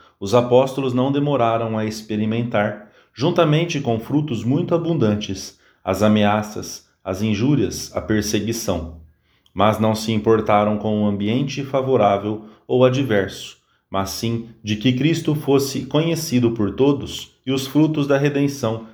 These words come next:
chegassem até o último recanto da terra. A pregação da doutrina do Senhor, que do ponto de vista humano era escândalo para uns e loucura para outros, foi capaz de penetrar em todos os ambientes,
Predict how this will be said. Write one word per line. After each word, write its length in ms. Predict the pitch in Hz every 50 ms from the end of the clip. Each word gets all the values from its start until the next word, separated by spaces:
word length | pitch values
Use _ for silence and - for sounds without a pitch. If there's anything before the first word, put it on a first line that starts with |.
| _
chegassem 720 | - - - 151 123 113 107 101 101 101 - 107 101 95
até 200 | 90 90 - 98
o 60 | 92 90
último 460 | 95 117 147 147 - 147 147 143 143
recanto 480 | 143 151 151 151 101 92 90 - 95
da 120 | 90 95 95
terra. 480 | 95 - 82 80 78 76 78 78 78 78 78 - - _ _ _ _ _ _ _ _ _ _ -
A 120 | - 85
pregação 580 | 82 - 101 98 104 98 98 - - 107 101 98
da 80 | 98
doutrina 560 | 98 101 101 101 101 - 101 107 107 107 101 101
do 80 | 101
Senhor, 600 | 98 - - 101 98 101 113 127 135 139 135 - - - - _ _ _
que 140 | - 123 123
do 140 | 131 131
ponto 360 | 127 - 139 156 165 156 151 139
de 140 | 117 120
vista 320 | 107 113 135 143 - - 113
humano 420 | 107 104 113 127 147 151 127 107
era 140 | 101 101 98
escândalo 720 | 95 - - - - 135 147 147 120 92 85 85 - - - - _ _
para 240 | 98 95 92 101
uns 520 | 120 139 147 143 139 - - - - - _ -
e 60 | 104
loucura 500 | 101 101 101 98 - - 127 135 123 104
para 240 | 82 87 85 82 82
outros, 580 | 101 127 135 127 131 131 - - - - - - _ - - _ _
foi 240 | - - 117 120 117
capaz 540 | 120 123 123 123 117 113 110 110 110 104 101
de 100 | 110 110
penetrar 580 | - 113 107 107 107 101 - - 104 101 104
em 60 | 104 104
todos 420 | - 127 139 147 147 151 143 143
os 100 | 139 143
ambientes, 840 | 143 135 139 143 131 117 101 98 98 - - 95 - - - - _